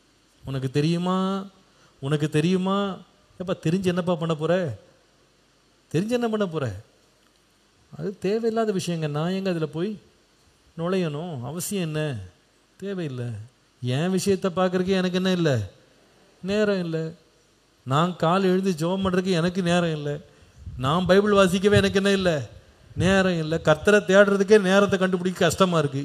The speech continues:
எதுக்குப்பா ஊர் பிரச்சனை எனக்கு எதுக்கு? வேண்டாம்,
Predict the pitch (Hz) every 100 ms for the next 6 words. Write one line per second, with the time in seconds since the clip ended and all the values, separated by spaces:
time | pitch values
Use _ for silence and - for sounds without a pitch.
0 | 143 175 240 247 247 208 254 294 226 220
1 | 226 202 202 185 165 185 226 180 - -
2 | _ 156 226 285 269 277 254 156